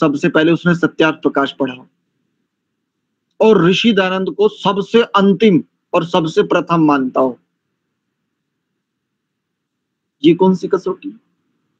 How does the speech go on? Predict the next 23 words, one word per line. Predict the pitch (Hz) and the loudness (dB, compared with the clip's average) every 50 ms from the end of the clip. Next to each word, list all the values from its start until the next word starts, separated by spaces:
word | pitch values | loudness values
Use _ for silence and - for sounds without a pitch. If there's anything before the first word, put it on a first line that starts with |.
| _ _ _ _ _ _ _ _ _ _ - | _ _ _ _ _ _ _ _ _ _ 0
मैं | - 156 | 2 2
उदाहरण | 160 151 156 156 160 175 185 | 4 4 2 0 -2 -4 -2
के | 165 208 | 0 2
लिए | 208 208 202 | 2 2 2
कहता | 202 190 175 - 190 | 0 -2 -2 -2 -2
हूं, | 190 196 | -4 -4
स्पष्टता | - - - 214 202 - - 214 202 | -6 -2 -2 -2 -2 -2 -4 -4 -2
से | 196 214 | -2 -4
कहता | 202 202 180 156 - 185 | -2 -2 -4 -2 -2 -2
हूं, | 185 185 185 - _ _ _ _ _ _ _ _ _ _ _ _ _ _ _ _ _ _ _ _ | -2 -4 -6 -10 _ _ _ _ _ _ _ _ _ _ _ _ _ _ _ _ _ _ _ _
स्वामी | _ - - 185 180 185 185 190 185 | _ -4 -2 -2 -2 0 -2 -4 -6
प्रेमानंद | 175 - 180 175 165 170 170 175 175 170 170 170 170 175 180 185 180 170 - _ _ _ _ - 156 | -4 -2 0 2 2 2 2 2 0 2 2 2 2 4 2 2 0 0 -4 _ _ _ _ 0 2
नाम | 151 156 156 160 165 165 | 2 2 2 0 -2 -2
के | 147 185 180 | 0 2 0
एक | 170 - 156 | 2 2 2
व्यक्ति | 151 151 151 _ - 156 151 143 | 0 0 0 _ 2 2 2 2
हैं, | 135 - _ _ _ _ _ _ _ _ _ _ _ _ _ _ _ _ _ _ _ _ _ _ _ _ _ _ _ _ _ _ _ _ - - | 0 -6 _ _ _ _ _ _ _ _ _ _ _ _ _ _ _ _ _ _ _ _ _ _ _ _ _ _ _ _ _ _ _ _ -4 -2
वर्तमान | 143 175 170 165 - 180 185 190 190 190 185 | 0 0 0 -2 -2 -2 0 0 0 -2 -2
में | 180 175 180 185 190 196 202 202 175 160 160 | -4 -2 0 2 2 2 2 2 0 2 2
मथुरा | 165 175 170 - - 185 185 190 | 2 2 0 -2 -2 -2 0 0
में | 190 190 185 | -2 -2 -2
रहते | 170 170 156 - 165 | -2 -4 -4 -4 -6
हैं, | 165 156 147 123 - | -6 -6 -6 -8 -12